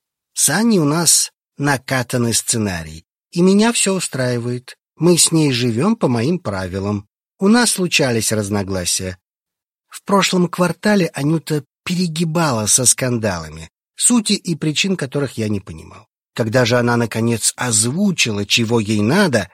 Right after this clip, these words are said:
прямым текстом, а не полунамёками, я был искренне удивлён.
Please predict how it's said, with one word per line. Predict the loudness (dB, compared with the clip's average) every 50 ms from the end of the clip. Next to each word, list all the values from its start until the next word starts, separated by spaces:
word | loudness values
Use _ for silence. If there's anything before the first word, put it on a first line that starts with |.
| _ _
прямым | 0 2 4 4 6 4 4 2
текстом, | 2 2 0 2 2 -2 -6 -8 -12 -16 -16 _ _ _
а | -10 -8 -6 -4
не | -2 -2 -4 -2
полунамёками, | 0 0 0 0 -2 -2 0 0 0 0 -2 -4 -8 -10 -10 -12 -14 _ _ _ _ _ _ _ _ _ _
я | -10 -8 -6 -4 -4
был | -2 0 0 0 -2 -2
искренне | -4 -4 -4 -4 -4 -2 -2 -2 -2 -2
удивлён. | -4 -6 -4 -4 -4 -4 -2 -4 -4 -2 -4 -4 -6